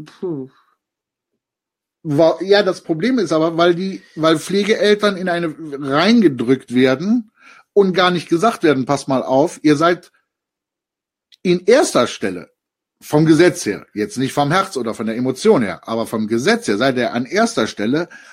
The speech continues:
Speaker 2: ein Teil der Kinder- und Jugendhilfe.“
Speaker 1: Ja.
Speaker 2: Das ist die Professionalität.
Speaker 1: Aber die Realität, ne? Man nimmt es in die Familie auf. Es wird
Speaker 2: Genau.
Speaker 1: Tochter, Sohn, Bruder, Schwester, whatever, Oma, äh, Quatsch, Oma,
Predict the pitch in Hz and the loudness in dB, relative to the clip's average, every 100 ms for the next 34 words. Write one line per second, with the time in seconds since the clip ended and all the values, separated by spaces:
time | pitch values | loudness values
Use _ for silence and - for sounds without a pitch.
0 | - - 127 120 - - 139 143 180 240 | -20 -4 0 0 -2 0 4 4 4 2
1 | 220 _ _ _ _ _ 143 139 - 180 | -2 _ _ _ _ _ 0 0 2 0
2 | 170 180 - 202 151 240 156 104 107 95 | 4 2 2 -2 2 4 4 0 -4 -4
3 | - 85 _ _ _ - 285 226 226 123 | -8 -16 _ _ _ -2 0 0 0 0
4 | 120 113 139 160 165 180 175 185 - 196 | 0 -4 -4 -4 -2 -2 0 -2 2 2
5 | 196 196 190 147 87 - _ _ _ _ | 4 0 0 -2 -2 -8 _ _ _ _
6 | _ _ _ 170 170 156 214 262 330 339 | _ _ _ -6 -4 0 2 2 2 2
7 | 349 339 - 269 381 381 _ 196 226 254 | 2 2 2 2 0 -4 _ -2 0 0
8 | 220 208 202 170 240 240 262 294 403 302 | -4 -8 -8 0 2 4 4 2 2 0
9 | - 233 240 247 240 _ - 139 202 147 | -4 -8 -2 -2 -2 _ 2 2 2 -2
10 | 104 _ 277 302 - 294 240 240 277 285 | -6 _ -2 -2 0 0 2 0 0 0
11 | 285 240 277 311 302 - 269 285 - 294 | 0 0 0 2 0 0 -2 -2 -6 -4
12 | 262 247 208 226 285 - - 240 254 254 | -2 -4 -4 -2 0 0 -2 -2 -2 -4
13 | - - - _ 156 147 | -8 -12 -16 _ -12 -12